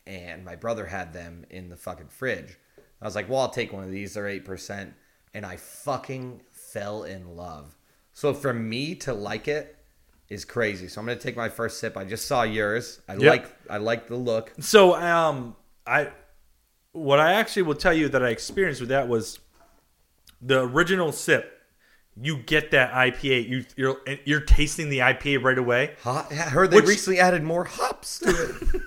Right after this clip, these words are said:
Speaker 2: <laughs> Which I'm not angry about the I P A taste. The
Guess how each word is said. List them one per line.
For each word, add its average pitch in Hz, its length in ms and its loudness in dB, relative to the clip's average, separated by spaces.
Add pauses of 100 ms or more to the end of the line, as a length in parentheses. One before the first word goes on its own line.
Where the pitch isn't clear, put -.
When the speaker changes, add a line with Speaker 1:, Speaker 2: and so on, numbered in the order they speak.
Speaker 2:
<laughs> - 100 -12
Which 214 340 0
I'm 208 200 2
not 247 280 0
angry 180 420 -6
about 147 260 -2
the 127 120 -10
I 123 200 -2
P 131 260 -4
A 120 240 -4 (580)
taste. 143 380 0 (320)
The 143 200 -4